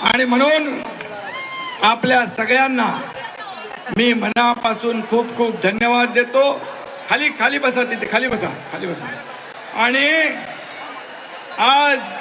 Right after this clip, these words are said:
मनोज दादांनी सर्व या ठिकाणी आपल्या भाषणामध्ये सांगितलेलं,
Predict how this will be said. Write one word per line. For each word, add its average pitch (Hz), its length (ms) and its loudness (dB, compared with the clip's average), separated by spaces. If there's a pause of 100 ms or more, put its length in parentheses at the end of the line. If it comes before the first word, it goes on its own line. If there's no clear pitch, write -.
(640)
मनोज 285 400 6
दादांनी 285 540 4 (140)
सर्व 277 360 4 (840)
या 254 160 4
ठिकाणी 262 440 0
आपल्या 262 420 2
भाषणामध्ये 247 800 0
सांगितलेलं, 240 640 -2